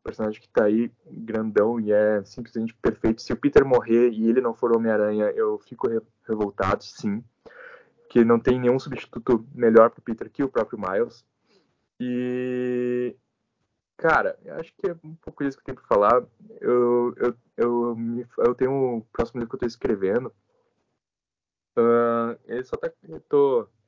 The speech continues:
escrevendo entre aspas, né? Tipo, <laughs> tá meio paradão. Mas Leão também vai ser um personagem com deficiência vidu-, visual. Daí, Eduardo, de novo, personagem com deficiência visual? Sim,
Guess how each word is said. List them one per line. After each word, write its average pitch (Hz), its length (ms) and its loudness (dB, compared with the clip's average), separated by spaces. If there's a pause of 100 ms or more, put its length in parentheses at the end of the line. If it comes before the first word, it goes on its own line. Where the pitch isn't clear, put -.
(140)
escrevendo 131 520 -4
entre 160 240 -4
aspas, 107 320 -2
né? 98 260 -10
Tipo, 107 460 -8
<laughs> 147 880 -10
tá 117 160 6
meio 120 200 0
paradão. 120 560 0 (560)
Mas 123 720 -6 (600)
Leão 131 200 -2
também 135 300 -6
vai 120 100 -8
ser 113 120 -16
um 107 40 -18
personagem 104 280 -12
com 113 80 -12
deficiência 101 360 -12
vidu-, 127 380 4
visual. 123 500 6
Daí, 123 420 -4
Eduardo, 151 380 -6
de 135 80 -16
novo, 175 220 0
personagem 151 320 -14
com 147 60 -14
deficiência 143 300 -18
visual? 156 220 -2
Sim, 185 520 -6